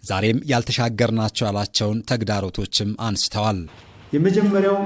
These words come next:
Speaker 2: ምርታማነትን ማሻሻል አልተሻገርንም። ግብዓት አቅርቦትም ስርጭትም አልተሻገርንም።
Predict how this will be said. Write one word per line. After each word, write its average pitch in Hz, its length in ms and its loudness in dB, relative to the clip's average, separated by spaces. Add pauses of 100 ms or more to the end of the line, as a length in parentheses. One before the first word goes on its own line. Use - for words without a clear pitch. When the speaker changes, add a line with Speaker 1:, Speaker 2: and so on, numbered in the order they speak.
Speaker 2:
ምርታማነትን 180 880 0
ማሻሻል 160 520 -2
አልተሻገርንም። 113 760 -4 (520)
ግብዓት 220 480 2
አቅርቦትም 214 640 0
ስርጭትም 180 580 0
አልተሻገርንም። 117 760 -2